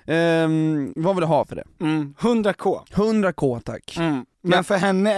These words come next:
Speaker 2: är det bara så här, nej, men det är ju mysigt med en liten roadtrip.
Speaker 1: <laughs>
Speaker 2: Och
Speaker 1: Det
Speaker 2: för dig att köpa en hyrbil.
Speaker 1: Det är något du förmodligen vill göra, tänker jag.
Speaker 2: <laughs> Ja.
Speaker 1: Behöver inte fråga om du vill.
Speaker 2: Mm.
Speaker 1: Det här älskar han.
Speaker 2: Ja. Ja, men, och det finns ju någonting som är väldigt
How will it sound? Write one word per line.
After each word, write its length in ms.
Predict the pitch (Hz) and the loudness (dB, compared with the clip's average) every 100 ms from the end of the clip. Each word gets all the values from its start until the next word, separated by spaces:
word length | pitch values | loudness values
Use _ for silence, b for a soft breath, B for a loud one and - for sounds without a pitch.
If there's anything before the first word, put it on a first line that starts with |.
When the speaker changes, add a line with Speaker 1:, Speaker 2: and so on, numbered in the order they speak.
| 185 | 2
Speaker 2:
är 80 | 170 | 2
det 180 | 156 147 | 0 2
bara 240 | 143 139 | 0 -2
så 80 | 139 | -4
här, 40 | 143 | -2
nej, 80 | |
men 100 | 151 | -2
det 60 | 151 | 0
är 20 | |
ju 100 | 180 | 0
mysigt 400 | 185 170 139 156 | 2 0 -2 -6
med 40 | 151 | -4
en 40 | |
liten 280 | 143 131 127 | -4 -4 -4
roadtrip. 640 | 147 175 165 110 87 _ - _ _ - | -4 -4 -6 -12 -14 _ -20 _ _ -2
Speaker 1:
<laughs> 1000 | 240 - - - 247 - - - - - | 2 4 2 0 -2 -4 -20 -20 -18 -2
Speaker 2:
Och 160 | 180 143 | -2 2
Speaker 1:
Det 100 | 165 | 2
Speaker 2:
för 60 | |
dig 220 | 170 156 151 | 4 4 2
att 120 | 143 | 0
köpa 440 | 170 139 - 131 | -2 -4 -4 -4
en 180 | 131 127 | -4 -8
hyrbil. 680 | 120 160 123 123 139 135 143 | -4 -2 -2 -4 -6 -6 2
Speaker 1:
Det 120 | 180 | 2
är 40 | |
något 260 | 214 202 - | 4 -2 -4
du 200 | 151 165 | -4 -2
förmodligen 480 | 160 185 160 151 170 | 0 2 4 4 0
vill 240 | 170 208 131 | -2 -4 -4
göra, 300 | 101 107 - _ - | -6 -6 -12 _ -6
tänker 200 | 147 170 | -2 0
jag. 220 | 139 202 | 2 0
Speaker 2:
<laughs> 0 | |
Ja. 180 | 180 180 _ - - - - 294 - B B B B - | 0 -4 _ -4 -4 -6 -4 -4 -4 B B B B -2
Speaker 1:
Behöver 180 | 175 185 | 0 0
inte 140 | 147 | 0
fråga 240 | 185 170 | 0 2
om 100 | 156 | 2
du 60 | 156 | 0
vill. 260 | 147 202 - _ - | 0 -2 -6 _ -2
Speaker 2:
Mm. 340 | 165 139 123 - | 0 0 -4 -8
Speaker 1:
Det 100 | 143 | -4
här 340 | 156 226 302 | 0 2 2
älskar 340 | 147 - 165 | 0 -4 -4
han. 160 | 127 92 | -4 -6
Speaker 2:
Ja. 280 | - 175 143 104 B B - | -2 0 -2 -6 B B -2
Ja, 100 | 180 | 0
men, 180 | 196 | 0
och 240 | - 196 - | -2 -4 -2
det 100 | 185 | -6
finns 360 | - 190 185 190 | -2 -2 -2 -2
ju 40 | |
någonting 300 | 175 170 165 | -4 -2 -6
som 120 | 160 | -4
är 60 | 156 | -2
väldigt 300 | 160 151 | 0 -2